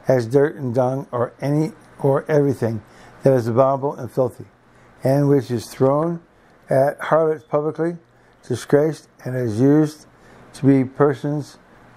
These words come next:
when carted." The meaning is that this city and its inhabitants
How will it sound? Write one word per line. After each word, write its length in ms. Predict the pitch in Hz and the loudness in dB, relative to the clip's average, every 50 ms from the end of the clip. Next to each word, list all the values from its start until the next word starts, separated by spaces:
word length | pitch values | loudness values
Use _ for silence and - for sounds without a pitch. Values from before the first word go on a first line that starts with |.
| - | -2
when 420 | - 127 135 131 131 131 131 139 - - 139 135 | 0 2 2 2 0 -2 -4 -8 -12 -16 -20 -20
carted." 360 | - - 151 135 131 117 120 110 107 _ _ _ _ _ _ _ _ _ _ _ _ _ _ _ _ _ - | -4 -2 0 0 0 -4 -8 -14 -20 _ _ _ _ _ _ _ _ _ _ _ _ _ _ _ _ _ -2
The 80 | 139 | 0
meaning 340 | 135 139 151 160 156 160 165 | 2 2 4 4 2 0 0
is 380 | 165 160 147 135 120 110 - - | 2 2 2 2 0 -4 -10 -14
that 260 | - 123 113 - _ | -14 -14 -14 -10 _
this 200 | - 151 143 - | -4 -4 -4 -6
city 380 | - - - 170 151 127 120 123 - | -4 0 2 2 2 0 -2 -8 -12
and 140 | 120 117 | -14 -12
its 180 | 123 127 113 - | -12 -12 -12 -8
inhabitants 680 | 131 135 139 147 147 131 120 - 120 113 107 - - | -2 0 2 2 2 0 -6 -12 -16 -18 -18 -20 -20